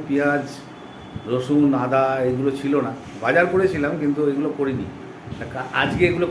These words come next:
করে নিয়ে এলাম। একটু ছোটোখাটো ফল, তা যাই হোক, ওইগুলো তো বাড়ির গিন্নি সব তুললেন। এইবার রান্নাবান্নাও কাজ করতে হবে,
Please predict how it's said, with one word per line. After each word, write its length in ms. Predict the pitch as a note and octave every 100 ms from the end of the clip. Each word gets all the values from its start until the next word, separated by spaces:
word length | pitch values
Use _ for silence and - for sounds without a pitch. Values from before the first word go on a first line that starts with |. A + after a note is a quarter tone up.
| D#3
করে 140 | D#3 B2+
নিয়ে 140 | G#2 F2+
এলাম। 140 | F2 - - - - - - - - - - D3
একটু 140 | - D#3 C#3 - -
ছোটোখাটো 400 | C3+ C#3 C3+ C#3+ -
ফল, 220 | B2 A#2+ A#2 A#2+ - - - - - - - - -
তা 100 | C#3+ C3+ C#3
যাই 160 | G3+ F3
হোক, 140 | D#3 D3+ - - - - - - - - - - - - C3+
ওইগুলো 260 | C#3+ D3+ D#3 D#3+
তো 60 | D#3 D3+ - - - - - - - - - - - - - - - - - - -
বাড়ির 260 | A#2+ C#3 C#3
গিন্নি 260 | C#3 D3 D3+ C#3
সব 140 | D#3 C#3+ -
তুললেন। 360 | D3+ D#3 D3+ B2 A#2+ - - - - - - - - - - - - G#2+
এইবার 280 | B2+ D3+ D#3+ D#3 D3+ - - - - - - - - C#3
রান্নাবান্নাও 640 | C#3 D#3+ E3 E3+ F3 F3 E3+ E3
কাজ 120 | D#3+ -
করতে 220 | E3+ - F3
হবে, 140 | E3